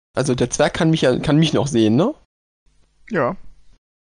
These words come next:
Speaker 1: Ich deute Richtung Turm mit meiner Hand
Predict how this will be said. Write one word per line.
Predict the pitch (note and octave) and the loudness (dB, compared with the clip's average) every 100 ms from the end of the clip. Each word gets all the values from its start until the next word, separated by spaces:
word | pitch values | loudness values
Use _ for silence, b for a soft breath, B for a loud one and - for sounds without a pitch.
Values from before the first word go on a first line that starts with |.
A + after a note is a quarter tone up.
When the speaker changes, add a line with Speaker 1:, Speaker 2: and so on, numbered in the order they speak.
| _ _ _ _ _ | _ _ _ _ _
Speaker 1:
Ich | - E3 - | -4 -4 0
deute | D#3+ G3 - E3+ | 0 2 0 -2
Richtung | E3+ - D3 | -2 -2 -2
Turm | - D#3+ A3+ C#4 | 0 2 2 -2
mit | - G#3 - | -4 -4 -2
meiner | F3 F3 | 0 0
Hand | F3 B3 - - | 0 0 -2 -12